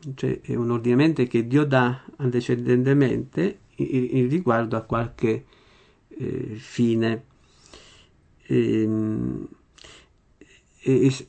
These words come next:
e Sant'Agostino la definisce prescienza e preparazione ai benefici di Dio, coi quali certissimamente sono liberati coloro che sono liberati.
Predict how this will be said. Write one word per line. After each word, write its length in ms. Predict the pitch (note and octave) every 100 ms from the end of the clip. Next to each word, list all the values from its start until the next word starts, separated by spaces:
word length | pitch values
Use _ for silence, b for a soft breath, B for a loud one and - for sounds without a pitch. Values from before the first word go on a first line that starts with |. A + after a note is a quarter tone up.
| -
e 100 | C#3
Sant'Agostino 840 | C#3 C#3+ F3+ A3 - D#3+ F#3+ F3
la 280 | C#3 B2+ A2
definisce 640 | B2 C3 C3+ C#3+ D3 C#3
prescienza 680 | C3 C3+ C3 - G3 D3+ C3
e 20 |
preparazione 720 | B2+ B2+ B2 B2+ C3 - E3
ai 60 | C#3
benefici 540 | B2+ B2+ C3 F3 F3
di 160 | A3+ B2+
Dio, 120 | A2+
coi 180 | A2 F3
quali 360 | F3+ B2 A2+ A2+
certissimamente 1000 | B2+ B2 - F#3+ - G#3 D3+ G#2+ A2+ -
sono 300 | - C#3+ C3
liberati 640 | C3 D3 E3+ D3+ G#2 - C#3+
coloro 480 | D3+ C3+ G2+ G#2
che 100 | G#2
sono 460 | G#2+ - A2 G#2+ -
liberati. 720 | A#2 A2 G#2 G#2 F#2+ - C#3